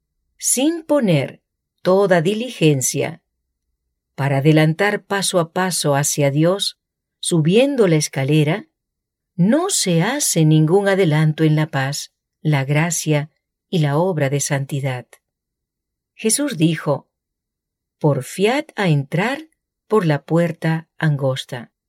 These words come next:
Lucas trece, verso veinticuatro. La senda del creyente está señalada por Dios, que está por encima de la escalera. Todos sus esfuerzos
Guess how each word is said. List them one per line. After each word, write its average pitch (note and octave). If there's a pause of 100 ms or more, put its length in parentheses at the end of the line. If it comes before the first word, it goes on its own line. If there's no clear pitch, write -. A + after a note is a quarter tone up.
(300)
Lucas D#3+
trece, F#3+ (640)
verso G3
veinticuatro. D3+ (1000)
La C3+
senda A#3+
del A3+
creyente E3 (440)
está F3+
señalada G3
por C3+
Dios, D#3+ (340)
que -
está A3+
por G3+
encima D4+ (160)
de F3
la D#3
escalera. C3 (920)
Todos F3
sus -
esfuerzos F3+